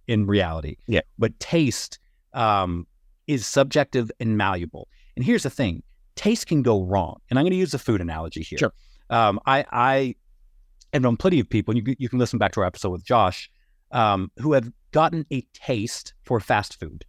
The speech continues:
Speaker 2: Sure.
Speaker 1: And maybe it's the only thing they were raised on, it's the only thing they ever knew. Um, and so they got a taste for it. And so actually when they eat a home-cooked, whole, healthy,
Speaker 2: Yeah.
Speaker 1: nutritious meal, they don't like it.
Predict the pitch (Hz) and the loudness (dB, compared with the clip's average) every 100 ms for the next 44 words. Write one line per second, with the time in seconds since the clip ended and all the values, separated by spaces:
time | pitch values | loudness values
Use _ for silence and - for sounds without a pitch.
0 | - - - 135 139 139 139 160 151 131 | -20 -4 0 2 2 2 2 2 2 2
1 | 117 110 101 92 92 90 131 160 165 135 | 2 2 2 0 -2 0 2 2 2 0
2 | 95 107 98 98 98 95 104 135 143 151 | 0 -4 -4 -2 -2 0 2 2 0 -2
3 | _ _ _ - 120 107 110 123 123 123 | _ _ _ -4 0 0 0 -4 -2 0
4 | 127 104 - 180 - - 120 151 143 180 | 0 -2 -2 -2 0 -2 0 0 0 -2
5 | - 135 120 127 156 175 160 160 120 - | -2 -2 0 0 0 -2 -6 -6 -6 -8
6 | 117 107 101 - _ _ - 143 180 185 | -4 -2 -4 -10 _ _ -2 2 2 2
7 | - 101 92 _ - _ _ _ _ - | 2 0 -2 _ -20 _ _ _ _ -2
8 | 151 147 139 131 123 - - 139 135 - | 0 2 4 2 0 -4 -4 2 2 2
9 | 131 113 107 113 117 104 147 139 123 - | 0 0 0 -2 0 2 2 0 -2 0
10 | 127 165 120 98 - _ - - 127 104 | 2 2 2 0 -8 _ -8 -4 -4 0
11 | 127 113 110 - - - 120 110 - 71 | 4 4 2 -4 -18 -2 0 0 -2 -12
12 | - | -16